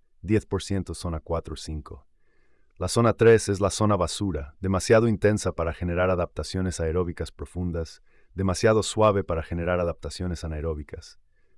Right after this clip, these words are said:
La mayoría de los atletas amateur pasan el cuarenta a sesenta por ciento de su tiempo en zona tres, que es el peor retorno por el costo fisiológico que genera.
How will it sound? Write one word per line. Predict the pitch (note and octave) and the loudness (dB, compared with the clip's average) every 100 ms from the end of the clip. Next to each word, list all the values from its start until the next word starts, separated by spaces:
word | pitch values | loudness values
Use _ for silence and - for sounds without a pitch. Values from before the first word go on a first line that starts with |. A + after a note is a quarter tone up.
| - | -6
La | G2+ | 0
mayoría | G2+ G#2+ A#2 | 2 6 6
de | B2+ | 6
los | G#2+ | 6
atletas | G#2 G2+ G#2+ G#2 | 2 2 0 0
amateur | G2 F#2 - G#2 F#2+ | 0 -2 2 2 2
pasan | F#2+ F#2 G2 | 0 -2 -2
el | F2 | -4
cuarenta | - F2 F#2+ F2+ | -2 0 0 -2
a | |
sesenta | E2+ E2 - F#2+ - | -8 -8 -6 -6 -6
por | E2+ | -8
ciento | - F#2 E2 | -6 -6 -6
de | E2+ | -8
su | - | -8
tiempo | D#2+ F#2+ F2+ - | -8 -6 -6 -6
en | D#2+ | -10
zona | - E2 D#2+ | -8 -8 -8
tres, | E2 E2+ D#2+ - _ _ _ | -6 -6 -6 -14 _ _ _
que | G2 | -4
es | F#2+ | -2
el | G2 | -2
peor | - F#2+ G2 G2+ | 0 4 4 4
retorno | G2 - F#2+ F2+ E2+ | 0 2 2 2 -4
por | E2 | -6
el | D#2 D2 | -8 -4
costo | F#2 - - | -4 -4 -8
fisiológico | - - D#2+ E2 - - - | -10 -8 -6 -6 -8 -14 -14
que | |
genera. | D2 E2 D#2 D#2 - | -12 -10 -10 -10 -14